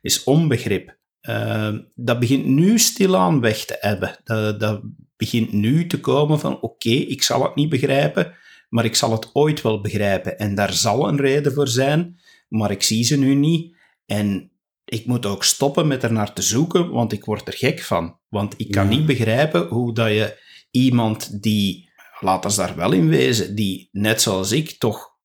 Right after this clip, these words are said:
Speaker 1: een behoorlijk deel van zijn tijd spendeert aan
Speaker 2: Het werk
Speaker 1: actief
Speaker 2: van
Speaker 1: te
Speaker 2: de Heer,
Speaker 1: zijn
Speaker 2: ja.
Speaker 1: in de kerk, om te werken voor de Heer, en dat hij mij dan net kreupel maakt,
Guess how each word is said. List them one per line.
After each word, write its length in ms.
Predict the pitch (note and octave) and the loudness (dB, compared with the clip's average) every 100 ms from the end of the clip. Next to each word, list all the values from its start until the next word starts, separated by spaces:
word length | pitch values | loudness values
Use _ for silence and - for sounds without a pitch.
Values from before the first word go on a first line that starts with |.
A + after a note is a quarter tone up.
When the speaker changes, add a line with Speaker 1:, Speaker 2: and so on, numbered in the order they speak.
| _ _ | _ _
Speaker 1:
een 140 | F#2 | -6
behoorlijk 460 | E2+ G#2 C3+ B2 G#2 | -4 2 2 2 2
deel 220 | A2+ A2+ | 0 2
van 180 | A2 G#2 | 0 -2
zijn 240 | F#2 F2+ | -2 -4
tijd 480 | - A#2+ C#3 - - _ _ | -2 0 -2 -6 -16 _ _
spendeert 760 | - - G#2+ F#2+ F#2+ G2+ D3+ D#3+ | -4 -2 -2 -2 2 4 4 2
aan 520 | - A2+ G#2 G2+ F#2+ - _ _ _ | 0 0 0 -2 -4 -12 _ _ _
Speaker 2:
Het 220 | - G2+ | -8 0
werk 140 | F#2+ | 2
Speaker 1:
actief 140 | B2 B2+ | 4 4
Speaker 2:
van 80 | |
Speaker 1:
te 80 | G#2+ | 2
Speaker 2:
de 40 | C3 | 4
Heer, 100 | D3 | 2
Speaker 1:
zijn 280 | A3+ A3 G3 | 4 2 2
Speaker 2:
ja. 240 | G2+ A2 _ | -2 -4 _
Speaker 1:
in 160 | C3+ | 0
de 100 | D3 | 0
kerk, 380 | C#3+ D#3 G3+ G3+ | 0 0 0 0
om 240 | A2+ A2+ - | 0 0 -2
te 140 | A2+ | -4
werken 380 | F2 F#2+ A#2 D3 | -2 0 0 0
voor 220 | D3+ D#3+ | 0 0
de 80 | C3+ | 0
Heer, 440 | C#3+ F3+ G3 - _ _ _ | 2 2 -2 -12 _ _ _
en 180 | A#2 A2 | -2 0
dat 140 | A#2 | 0
hij 80 | A2+ | 2
mij 200 | G2+ F#2+ | 2 2
dan 220 | E2+ D#2 | 0 0
net 260 | F#2+ D3+ - | 0 -2 -4
kreupel 500 | - A2 G#2 G#2 B2 | -4 0 0 0 0
maakt, 640 | B2 C#3 - - - _ | 2 0 -2 -6 -16 _